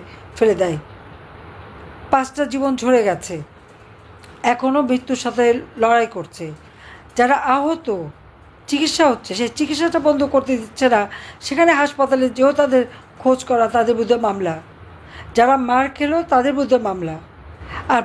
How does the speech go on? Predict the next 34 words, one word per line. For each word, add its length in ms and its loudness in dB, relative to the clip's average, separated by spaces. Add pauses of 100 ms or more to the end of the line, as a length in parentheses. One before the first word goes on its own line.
বঙ্গবন্ধুর 520 0
বিরুদ্ধে 460 0
যখন 300 0
কথা 240 0
বলে, 300 2 (800)
গোপালগঞ্জের 460 2
মানুষ 220 0
কি 100 -6
চুপ 240 -4
থাকতে 240 -6
পারে? 280 -2 (640)
আচ্ছা, 200 0
কোন 260 2
সাহসে 320 0
গোপালগঞ্জে 500 -2
হাত 180 -2
দেয়? 180 0
এখন 300 2 (400)
কারফিউ 320 2
দিয়ে 200 0
দিয়েছে, 420 -6
কারফিউ 340 -2
দিয়ে 140 0
প্রত্যেক 340 -4
ঘরে 260 4
ঘরে 200 4
ঢোকে। 340 -8 (720)
ষোলো 320 2
তারিখে 480 0 (320)
গোপালগঞ্জে 600 2
যে 180 0
ঘটনা 320 0
তারা 220 2
ঘটালো, 480 -2